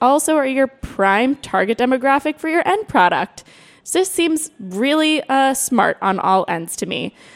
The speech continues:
Uh, this piece closes with a quote from Sophie Ackoff, who's the co-executive director of the National Young Farmers Coalition.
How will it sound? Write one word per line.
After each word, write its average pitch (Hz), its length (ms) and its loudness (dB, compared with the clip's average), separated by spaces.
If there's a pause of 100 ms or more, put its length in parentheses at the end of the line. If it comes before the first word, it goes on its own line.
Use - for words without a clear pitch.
(280)
Uh, 214 240 2 (100)
this 285 220 0
piece 269 340 -4
closes 214 440 -2
with 190 100 0
a 185 80 0
quote 190 400 0
from 185 300 -2
Sophie 190 580 -2
Ackoff, 175 480 -2
who's 185 200 -4
the 170 260 -2
co-executive 196 760 -2
director 170 440 -4
of 165 100 -8
the 175 80 -6
National 180 480 -4
Young 170 220 -6
Farmers 170 420 -6
Coalition. 190 720 -2